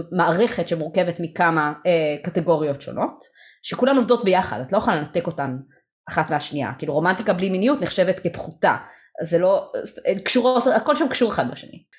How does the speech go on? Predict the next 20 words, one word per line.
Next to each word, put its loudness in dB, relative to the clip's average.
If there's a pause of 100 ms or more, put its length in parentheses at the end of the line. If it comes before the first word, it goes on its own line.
(320)
והמרכיב 0
הנוסף 0
שלא 0
דיברתי 0
עליו, 2
שבעצם -6
עובר -2
כחוט -6
השני -4
בין -2 (180)
כל 4
הניגודים 2
הבינאריים -2
האלה, -4
בין -4
כל 2 (380)
הקונסטרוקטים 0
האלה, 0 (200)
זה -2
זמן. -2